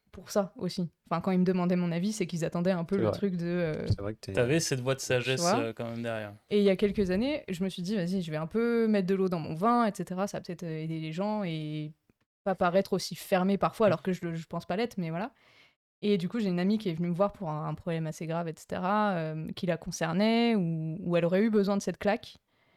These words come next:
Speaker 3: Mm.
Speaker 1: et où je lui ai pas mise parce que moi, j'étais en mode, euh, « Non, bah, je suis plus comme ça,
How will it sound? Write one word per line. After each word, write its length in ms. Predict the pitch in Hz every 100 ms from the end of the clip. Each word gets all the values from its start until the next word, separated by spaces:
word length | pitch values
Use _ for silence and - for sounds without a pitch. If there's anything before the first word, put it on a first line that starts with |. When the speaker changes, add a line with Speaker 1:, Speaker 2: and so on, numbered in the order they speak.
| _ 113
Speaker 3:
Mm. 240 | 113 110 104 196
Speaker 1:
et 120 | 190
où 60 |
je 80 | 180
lui 80 | 180
ai 60 | 180
pas 100 | 180
mise 180 | 247
parce 160 | - 175
que 100 | 180
moi, 180 | 170 208
j'étais 180 | 185 160
en 80 |
mode, 220 | 170 202 185
euh, « 340 | 170 160 160
Non, 140 | 175 190
bah, 80 |
je 60 | 160
suis 80 | 175
plus 160 | -
comme 200 | 196 180 175
ça, 280 | 220 254